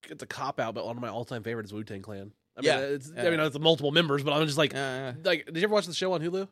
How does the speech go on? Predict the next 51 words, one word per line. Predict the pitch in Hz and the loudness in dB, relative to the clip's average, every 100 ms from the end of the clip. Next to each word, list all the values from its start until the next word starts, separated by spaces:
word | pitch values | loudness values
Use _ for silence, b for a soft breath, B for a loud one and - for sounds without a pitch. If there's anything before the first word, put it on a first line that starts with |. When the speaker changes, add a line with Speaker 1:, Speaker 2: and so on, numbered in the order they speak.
| - | 0
Speaker 2:
Yes. | 151 - - - | 2 2 -4 -6
Speaker 1:
It's | 196 | -4
a | 170 | -2
great | 147 147 | 0 0
show. | - 170 143 | 0 0 4
Speaker 2:
It | 160 | 6
is | 277 339 | 6 4
a | |
great | 294 202 | -2 -2
show. | 160 147 | -2 -2
Speaker 1:
It's | 120 | -2
pretty | - 220 233 | 2 4 4
raw | 120 135 220 147 | 2 0 2 2
too. | - | 2
It's | 190 | 0
like | 117 | 0
how | 110 147 127 | -2 -6 -4
they | 127 | -6
show | 120 147 170 | -4 -2 -2
the, | 143 135 117 107 | 0 0 -2 -6
the, | 117 110 | -10 -10
the | 113 | -12
bad | 101 117 170 | -6 -4 -4
parts | 110 104 | -4 -6
of | 104 | -6
it | 104 | -8
too | 156 170 | -6 -4
a | |
little | 110 98 | -4 -6
bit. | 101 - | -8 -6
Speaker 2:
Mm-hmm. | 175 214 240 349 370 _ _ | -2 0 0 -2 -6 _ _
Speaker 1:
Uh, | 139 143 135 120 104 | 0 2 4 2 -2
but | 104 | -2
yeah, | 151 | 0
it's | 147 | 0
a | |
great | 113 98 | -4 -8
show. | 117 110 220 | -8 -10 -4
Speaker 2:
And | 160 190 | 0 2
it's | 233 | 2
just | 277 | 0
like | 277 233 | 2 -2
this, | - 240 269 196 | 2 4 4 2
like, | 180 165 147 120 - | 2 4 4 0 -2
like, | 143 139 117 _ _ _ | 2 2 0 _ _ _
it | 131 | -8
shows | 123 151 156 | -4 -2 0
how | 190 | 0
they | 175 | -2
start. | 165 185 196 147 | -2 -2 -2 -2
They, | 147 | -8